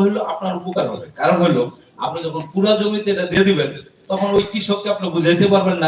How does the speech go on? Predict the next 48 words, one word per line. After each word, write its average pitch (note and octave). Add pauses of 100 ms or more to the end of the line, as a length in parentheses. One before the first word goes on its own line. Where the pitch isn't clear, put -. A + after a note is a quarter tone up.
যে -
আপনার -
প্রোডাক্টে -
কাজ -
করছে। - (580)
উনি E3
মনে F#3
করবে F3
যে F3
ওনার D#3+ (100)
ইউরিয়া D#3+
সার G3 (380)
আর -
হলো D#3
ওই D#3
যে D3+
টিএসপি D#3+
দিছে E3+
ওইটাই D#3+
কাজ -
করছে, - (640)
আপনি F3
ওনাকে D#3
বুঝাইতে A#2
পারবেন -
না। - (160)
আবার - (440)
কোনো G#3 (180)
কারণে A3 (120)
যদি G3
এই F#3+
জমিতে F#3+ (120)
কোনো E3 (100)
ভাইরাস D#3
আসে, - (400)
ভাইরাস G3
আসলে G3+
এই F#3+
জমিতে F#3+ (120)
যদি F3
ক্ষতিকারক F3
কিছু D3
হয়ে D3
যায়, B2+
ক্ষতি D#3
হয়ে C#3
যায়, C#3 (320)
এটা D#3